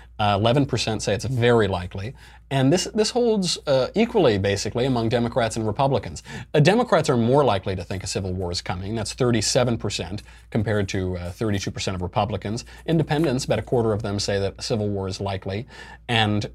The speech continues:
but, so who knows? That's a, that's a minority of voters.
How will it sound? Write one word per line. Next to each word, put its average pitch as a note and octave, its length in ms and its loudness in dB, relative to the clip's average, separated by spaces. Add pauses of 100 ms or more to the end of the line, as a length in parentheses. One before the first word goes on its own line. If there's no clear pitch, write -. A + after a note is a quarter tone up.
(120)
but, C#3 380 2
so D3 320 4
who F#3+ 160 2
knows? G#2+ 300 0
That's D3+ 200 0
a, D3+ 60 0
that's C3+ 240 -2
a A#2 160 4
minority A#2+ 560 4
of G2+ 100 -2
voters. G2 360 0